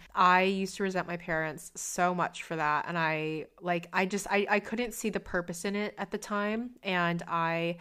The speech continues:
was really upset because, you know, I moved away from the home that we had grown up in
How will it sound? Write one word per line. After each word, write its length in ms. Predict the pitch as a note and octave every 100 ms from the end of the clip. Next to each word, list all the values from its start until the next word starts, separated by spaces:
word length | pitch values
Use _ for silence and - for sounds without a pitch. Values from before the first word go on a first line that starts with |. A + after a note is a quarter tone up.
| -
was 180 | F#3 F#3
really 220 | A3 A#3+
upset 560 | A#3+ A#3+ - F3+ F3+ F3
because, 880 | F#3+ - F3 E3+ E3 E3 E3 E3 F#3
you 100 | F3
know, 160 | E3
I 120 | D#3+ E3+
moved 340 | F3 E3+ E3+
away 300 | E3+ E3 E3
from 300 | E3 E3+ D#3+
the 60 | D3+
home 320 | - D#3+ D#3+
that 120 | D#3
we 80 | D#3+
had 160 | D3 -
grown 180 | E3+
up 220 | A3 A#3+ A#3
in 340 | G#3 G3 G3